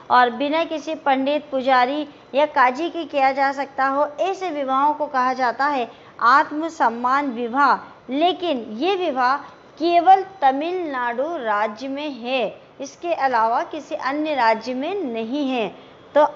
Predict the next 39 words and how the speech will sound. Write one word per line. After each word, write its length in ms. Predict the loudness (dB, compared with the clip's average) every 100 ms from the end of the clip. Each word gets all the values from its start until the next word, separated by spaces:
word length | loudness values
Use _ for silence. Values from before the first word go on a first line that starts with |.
| 0
आपकी 500 | 4 4 2 -2 0
आत्मसम्मान 920 | 2 2 -2 -4 -4 -4 -2 -2 -2 -2
विवाह 340 | -2 0 -2
के 140 | -2 -4
बारे 360 | 2 2 0
में 160 | -4 -8
क्या 320 | -8 0 2 2
राय 220 | 0 -2
है? 220 | -2 -6 -8 -20 -20 -4
आपको 400 | -2 -2 2 4
लगता 340 | 6 4 2
है 140 | 4 4
कि 140 | 0
ऐसे 300 | 0 0 -2
विवाह 280 | -6 2 2
होने 320 | 2 -2 -4
चाहिए 500 | 0 0 2 0 -2 -4 -16 -14
जहां 300 | 0 2 4 2
काजी, 440 | 4 4 2 -4
पंडित, 520 | 2 2 2 -4 -6 -6
किसी 260 | -6 -6
की 120 | -6
भी 120 | -6 0
ज़रूरत 480 | 0 2 0 0 0
ना 160 | 0
पड़े, 360 | 2 2 2 -2 -6 -20 -20 -14
बिना 320 | -2 2 4
नोटरी, 400 | 4 2 -2 -4 -2
बिना 320 | 0 4 4
उसके? 420 | 4 -2 -2 -2
पर 200 | 2 2
इसमें 300 | 2 0 0
एक 200 | 2 0
चीज़ 220 | -2 -4 0
और 160 | 0
है 100 | 0
कि 120 | -2 -4
रजिस्ट्रेशन 580 | -4 -8 -10 -10 -8
आपको 460 | -4 -4 -4 -2 -2